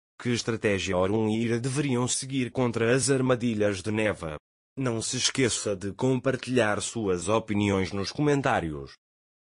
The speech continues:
Apesar dos planos maliciosos de Neva, a devoção de Orun a Ira impressiona a todos.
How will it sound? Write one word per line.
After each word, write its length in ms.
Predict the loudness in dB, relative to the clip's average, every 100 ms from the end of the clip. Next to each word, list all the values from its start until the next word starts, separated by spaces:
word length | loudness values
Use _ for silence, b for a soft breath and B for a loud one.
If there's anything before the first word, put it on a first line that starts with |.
| -8
Apesar 520 | -6 -2 0 2 2
dos 220 | -2 -6 -4
planos 420 | -2 0 -2 0
maliciosos 880 | 2 2 2 2 4 4 2 -4 0
de 80 |
Neva, 480 | 2 2 0 -4 -10 -12 -6
a 60 | -4
devoção 680 | -2 -4 -4 0 0 0
de 120 | 0 2
Orun 260 | 4 4
a 60 | 4
Ira 260 | 4 4
impressiona 960 | 4 0 0 0 0 0 0 0 0 0
a 40 | 0
todos. 640 | 0 -2 -2 -12 -12